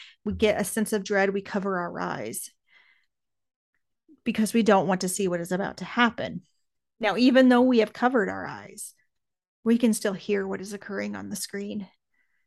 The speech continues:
possibly making us even more afraid as our imaginations try to fill in the blanks and determine what we are not seeing.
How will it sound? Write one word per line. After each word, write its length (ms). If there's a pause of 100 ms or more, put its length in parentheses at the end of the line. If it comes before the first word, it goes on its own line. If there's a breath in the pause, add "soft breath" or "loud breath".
(240)
possibly 840
making 320
us 140
even 260
more 300
afraid 540
as 180
our 160
imaginations 800
try 300
to 80
fill 240
in 100
the 80
blanks 400
and 80
determine 540
what 260
we 200
are 100
not 260
seeing. 540